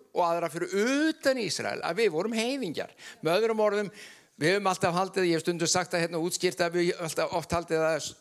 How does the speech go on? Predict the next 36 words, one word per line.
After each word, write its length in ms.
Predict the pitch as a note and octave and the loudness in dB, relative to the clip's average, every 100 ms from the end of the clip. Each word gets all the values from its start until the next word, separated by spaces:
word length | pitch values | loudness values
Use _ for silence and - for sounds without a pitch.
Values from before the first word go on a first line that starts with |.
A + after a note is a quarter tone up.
| - | -6
já, 80 | B2+ | -6
ekkert 240 | A#2+ - - | -6 -6 -4
oft, 240 | A3+ - - | -4 -6 -8
bara 180 | - A#2+ | -6 -2
yfirleitt 360 | G3+ A3 A3 E3 | -2 -4 -6 -6
haldið 320 | D3 E3 D3 | -6 -4 -4
það, 240 | D3+ - - - | -4 -8 -18 -10
að 80 | - | -2
heiðingjar 500 | C#3+ F3+ E3 D#3 C#3+ | 0 0 -2 -2 -2
er 80 | C3+ | -2
svo 80 | B2+ B2 | -2 2
ljótt, 460 | F3+ G#3+ - - - | 2 2 -2 -16 -2
uss, 220 | G3 - - | 2 2 2
hæ, 80 | G#3 | -2
þegiðu 340 | F#3+ A#3 G#3 C3+ | -2 -2 -2 -6
hann 140 | C3 | -10
ekkert, 160 | A2+ F3+ | -8 -6
heiðingjar, 400 | G3+ D3+ A#2+ B2 - - - | -6 -6 -10 -12 -16 -20 -10
þó 80 | C#3 | -8
hann 100 | B2 | -6
sé 80 | |
ekki 140 | C3+ C3+ | -6 -6
eins 80 | B2 | -6
og 60 | |
þú. 80 | D3 - - - - - D#4+ - - - | -8 -10 -18 -20 -20 -20 -20 -20 -20 -6
Það, 240 | - - - | -6 -2 0
heiðingi 480 | F#3 A#3 A#3+ G3+ F#3 | 2 2 0 -2 0
bjara-, 240 | F3 F3 F3 - G3 | 2 0 -2 -4 -6
þýddi 280 | A3 - G#3+ | -4 -4 0
bara 140 | E3+ E3 | 0 0
þeir 100 | D#3 | -2
sem 80 | D3+ | -2
bjuggu 240 | F3 F3 | -2 0
upp 80 | D3+ | -2
í 40 | D#3 | 0
heiðunum. 420 | F#3+ D3+ A#2 F#2+ | -2 -4 -6 -8